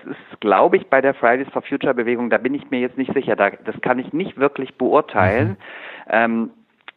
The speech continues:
Speaker 1: es wird von den zivilgesellschaftlichen, äh, entwicklungspolitischen Organisationen da auch kritisch geguckt. Na, haben die Jugendlichen jetzt nicht nur ihre eigenen Interessen im, äh, d-, Blick, sondern gucken auch auf den großen globalen Zusammenhang. Ähm, das würde ich, äh, der,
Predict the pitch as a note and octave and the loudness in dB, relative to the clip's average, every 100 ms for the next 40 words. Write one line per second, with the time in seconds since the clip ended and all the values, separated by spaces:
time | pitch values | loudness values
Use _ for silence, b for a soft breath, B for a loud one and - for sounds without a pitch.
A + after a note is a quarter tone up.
0 | - A2+ B2+ - A#2 A2+ G#2+ - A#2 D3 | -2 2 2 2 0 0 -6 -8 -2 0
1 | D3 B2 B2+ C3+ - A#2 A2+ A#2 A#2 A2+ | 2 2 4 2 0 -4 -6 -6 -6 -8
2 | B B B - G#2+ G#2 - D#3 E3+ - | B B B -4 -2 -2 -4 -8 -6 -2
3 | C3 B2+ - B2+ E2 A2 A#2 A2+ A2 - | -2 -4 -6 -4 -2 -2 -2 -2 -4 -2
4 | A2 A#2+ A2+ E2 G2 - E3+ D#3+ D3+ - | -2 0 0 2 0 0 -2 -2 -10 -14
5 | - D#3 - - C#3+ D#3+ D3 B2 A2+ A#2 | -6 -6 -6 0 4 4 2 -2 -2 -4
6 | A#2+ A2 A2+ A2 A2 C3 C3 A2 G#2 F#2+ | -4 -8 -6 -4 -4 -4 -4 -4 -2 0
7 | - A2+ C#3 C#3 A#2+ A2+ C3 C3 B2+ A#2 | 4 2 2 -4 -6 -4 -4 -4 -4 -4
8 | A#2 A#2 A2+ A2 A2 G#2+ G2+ F#2+ F#2+ A#2+ | -4 -6 -6 -4 -4 -4 -4 -6 -2 0
9 | C3 - G#2 G2+ - C#3+ A#2+ F2 F#2+ G#2 | 0 -2 -2 -2 -6 -4 0 0 2 0
10 | G#2+ F2+ A2 A#2+ G#2 F#2+ F#2 G#2 A#2+ - | -2 2 2 2 -2 0 2 2 0 -4
11 | G#2 G2+ C#3 C3+ G2+ C3 D3 B B B | -2 0 0 0 0 0 -4 B B B
12 | B B - G#2+ G#2+ G#2+ - _ - _ | B B 0 2 2 -2 -6 _ -18 _
13 | _ - G#2+ G2+ B2+ B2+ - - A2 G#2+ | _ -2 0 2 2 0 -4 0 2 4
14 | G#2+ G#2+ G#2 | 4 4 4